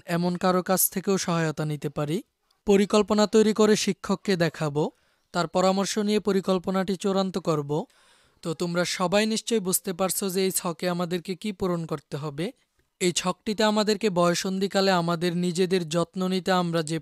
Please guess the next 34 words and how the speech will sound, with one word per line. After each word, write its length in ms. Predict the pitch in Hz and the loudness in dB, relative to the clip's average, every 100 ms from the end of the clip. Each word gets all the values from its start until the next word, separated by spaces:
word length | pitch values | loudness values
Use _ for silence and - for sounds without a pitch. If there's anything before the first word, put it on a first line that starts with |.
| 175 | -2
পরিকল্পনাগুলো 800 | 175 175 185 175 185 180 175 180 | -4 0 -2 -2 -4 -2 -2 -2
তৈরি 300 | 170 156 151 | -2 -4 -4
করব, 300 | 156 147 143 202 - _ _ _ | -4 -4 -4 -4 -6 _ _ _
সেই 240 | - 185 175 | -4 -2 0
পরিকল্পনাগুলো 760 | 196 202 214 208 214 208 202 202 | 0 0 0 0 0 -2 2 2
উপস্থাপন 560 | 175 175 - 175 170 165 | 2 -4 -4 -6 -6 -6
করতে 300 | 160 147 160 | -6 -6 -8
হবে। 320 | 139 147 156 247 - _ _ _ - | -8 -6 -6 -8 -12 _ _ _ -6
তো 60 | 165 160 | -4 -4
এই 120 | 175 | -4
ছকের 360 | 175 - 185 214 | -4 -4 -2 -2
একটি 180 | 214 240 | -2 -2
নমুনা 340 | 208 180 185 190 | -2 0 2 0
উত্তর 240 | - 202 190 | 0 0 0
আমরা 160 | 185 185 | 0 -2
দেখে 280 | 165 151 165 | -4 -6 -6
নিব। 240 | 151 139 151 277 _ _ - | -6 -4 -4 -6 _ _ -4
তার 140 | 180 | 0
আগে 180 | 185 185 | 0 0
তোমরা 280 | 202 202 202 196 | -2 -2 -2 0
যারা 180 | 202 202 | 2 2
এখনও 260 | 175 - 202 | 2 -4 -4
আমাদের 280 | 196 185 175 | -2 -2 -2
চ্যানেলটি 420 | 156 175 160 151 156 | -4 -6 -6 -6 -6
সাবস্ক্রাইব 480 | 165 - - 156 - | -8 -8 -8 -10 -6
করনি, 300 | 156 151 165 - | -6 0 0 2
তারা 180 | 175 165 | 0 -2
সাবস্ক্রাইব 520 | 175 - - 180 175 | -6 -8 -6 -6 -4
করে 180 | - 160 | -4 -4
রাখো। 340 | 147 143 - 170 - - - - - | -4 -8 -8 -6 -2 -4 -6 -12 -4
এবার 260 | 185 196 214 | -2 0 0
আমরা 240 | 220 220 | 0 -2
এই 100 | 226 | -2
ছকের 360 | - 214 - 226 | -2 -6 -4 -4